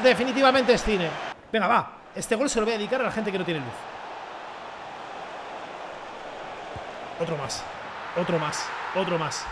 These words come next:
En el ochenta y nueve, Leonardo. Ya vámonos de aquí, por favor. Pita al final, árbitro. Vámonos ya a casa, que hace frío.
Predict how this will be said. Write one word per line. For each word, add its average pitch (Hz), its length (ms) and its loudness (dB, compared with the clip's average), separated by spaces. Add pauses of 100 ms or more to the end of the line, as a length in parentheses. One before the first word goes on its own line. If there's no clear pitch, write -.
(840)
En 196 120 -2
el 202 40 2
ochenta 202 260 0
y 208 40 4
nueve, 220 160 2
Leonardo. 175 540 0 (220)
Ya 190 80 4
vámonos 180 300 2
de 160 80 4
aquí, 139 160 -2
por 143 100 -4
favor. 139 300 -4 (1900)
Pita 202 200 2
al 202 40 6
final, 160 260 0
árbitro. 151 320 0 (300)
Vámonos 190 220 2
ya 190 80 4
a 175 40 2
casa, 147 280 0
que 147 60 -2
hace 151 120 -2
frío. 120 240 -6